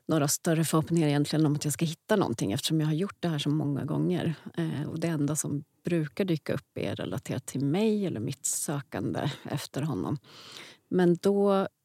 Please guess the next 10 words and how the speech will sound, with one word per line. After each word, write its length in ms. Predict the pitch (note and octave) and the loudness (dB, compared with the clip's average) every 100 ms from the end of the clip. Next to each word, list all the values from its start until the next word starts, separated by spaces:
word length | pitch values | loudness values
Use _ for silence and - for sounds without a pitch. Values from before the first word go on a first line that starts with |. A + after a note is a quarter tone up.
| - | -2
när 120 | F#3 | 0
jag 140 | F3+ F3 | 2 2
gjorde 320 | F#3 D#3+ D3+ | 2 0 -2
det 80 | D#3+ | -2
här 340 | D#3+ D3 D3 | 0 0 -2
den 400 | D#3 - D3 C#3+ | -4 -4 -4 -2
sista 360 | - D#3+ - G#3 | -4 -4 -2 -2
hösten 440 | E3+ - - D3 | -2 -2 -4 -4
då, 180 | C#3+ C#3 | -4 -4
så 600 | - - D#3+ B2+ C3+ C#3 | -4 -6 -6 -4 -4 -6